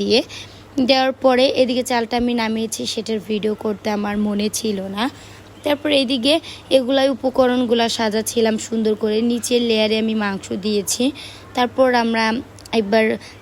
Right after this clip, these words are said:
চাউলগুলা দেই। চাউলগুলা দেওয়ার পরে then আবার এইটার উপর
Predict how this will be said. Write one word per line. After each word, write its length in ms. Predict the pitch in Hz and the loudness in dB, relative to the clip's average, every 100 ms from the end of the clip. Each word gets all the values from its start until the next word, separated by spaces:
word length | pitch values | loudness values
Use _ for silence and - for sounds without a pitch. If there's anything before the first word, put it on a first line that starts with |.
| - | 0
চাউলগুলা 480 | 233 226 214 226 220 202 | 2 2 2 2 2 2
দেই। 140 | 208 339 - | 0 0 -2
চাউলগুলা 440 | 269 247 247 240 220 | 0 0 0 0 0
দেওয়ার 200 | 226 226 226 | 0 0 -2
পরে 180 | 226 226 202 | -2 -2 -2
then 180 | 208 220 262 - 214 | -2 -2 -4 -6 -4
আবার 240 | 196 214 214 - - - - 233 | 0 0 0 -4 -20 -16 2 4
এইটার 300 | 220 226 220 | 4 2 2
উপর 160 | 220 | 0